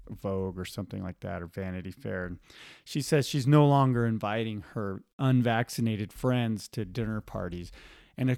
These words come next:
two thoughts occurred to me. Number one, she's lying because all her friends in that stupid little circle she runs in are vaccinated.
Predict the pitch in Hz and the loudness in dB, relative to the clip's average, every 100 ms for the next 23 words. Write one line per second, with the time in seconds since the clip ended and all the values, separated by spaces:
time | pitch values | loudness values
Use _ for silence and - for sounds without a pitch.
0 | - - 202 - 147 110 - - 123 107 | -2 0 2 4 4 2 -2 -4 -4 -2
1 | 101 104 143 170 160 165 156 139 139 - | -4 2 4 6 8 8 8 8 4 -2
2 | _ - 165 139 143 147 120 117 123 123 | _ 2 2 4 4 4 4 2 2 0
3 | - 123 - 156 170 143 160 160 147 147 | 2 0 2 6 6 8 8 8 6 4
4 | 127 110 110 113 135 123 - - 151 147 | 4 4 4 4 2 0 -4 2 4 6
5 | 131 131 110 - 139 - 120 - 123 110 | 4 4 2 2 2 2 -2 -2 -2 0
6 | 113 107 104 104 113 113 120 123 - 110 | 2 0 -2 0 0 2 2 0 -2 -2
7 | 101 98 101 | -2 -2 -4